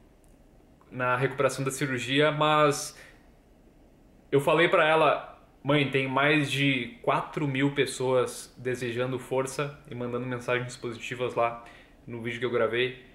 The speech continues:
Isso com certeza ajuda, entendeu? Então, muito obrigado aí pela força. Agora, ah, o assunto, como eu falei, não é mais tão sério. Então eu vou mostrar pra vocês, ó, umas coisinhas novas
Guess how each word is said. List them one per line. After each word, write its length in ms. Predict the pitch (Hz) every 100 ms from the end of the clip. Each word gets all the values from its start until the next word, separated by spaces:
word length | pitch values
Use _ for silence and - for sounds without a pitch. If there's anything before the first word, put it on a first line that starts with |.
| - - -
Isso 420 | 123 - 143 139
com 180 | 147 156
certeza 520 | - 147 135 139 165
ajuda, 360 | 147 143 135
entendeu? 400 | 117 117 117 139 139
Então, 160 | 127
muito 160 | 151 165
obrigado 340 | 208 170 170 160
aí 140 | 156 - -
pela 180 | 180 180
força. 500 | 175 160 156 - - - - - - - -
Agora, 420 | 175 233 247 190
ah, 580 | 208 208 202 196 190 - - - -
o 140 | 185 202
assunto, 420 | 208 - 214 240
como 160 | 233 220
eu 60 |
falei, 260 | 214 190 196
não 160 | 196
é 60 | 190
mais 180 | 196 190
tão 160 | 185
sério. 380 | 165 185 202 202 - - - - - - - - -
Então 500 | 175 165 175 175 185
eu 260 | 180 175 160
vou 140 | 165
mostrar 360 | 180 170 180 175
pra 100 | 185
vocês, 340 | 147 175 170
ó, 320 | 160 139 120 143
umas 180 | 139
coisinhas 420 | - 147 139 147 131
novas 640 | 135 143 139 - -